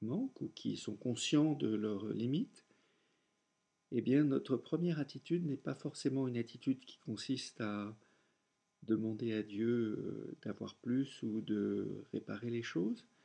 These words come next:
mais est une attitude qui consiste à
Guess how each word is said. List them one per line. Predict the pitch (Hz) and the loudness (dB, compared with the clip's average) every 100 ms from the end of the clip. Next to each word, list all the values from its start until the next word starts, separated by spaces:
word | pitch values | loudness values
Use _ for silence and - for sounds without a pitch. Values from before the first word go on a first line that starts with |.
| _ _ _ _ _ - | _ _ _ _ _ -2
mais | 117 | -2
est | 117 | 0
une | 131 127 127 | -2 0 0
attitude | 127 - - 180 202 - | -2 -4 -6 -2 -2 -4
qui | - | -14
consiste | - - 113 - 143 170 170 - - _ _ _ _ _ - | -10 -8 -8 -2 0 0 -4 -12 -18 _ _ _ _ _ -10
à | 117 107 104 107 | -4 -2 -2 -4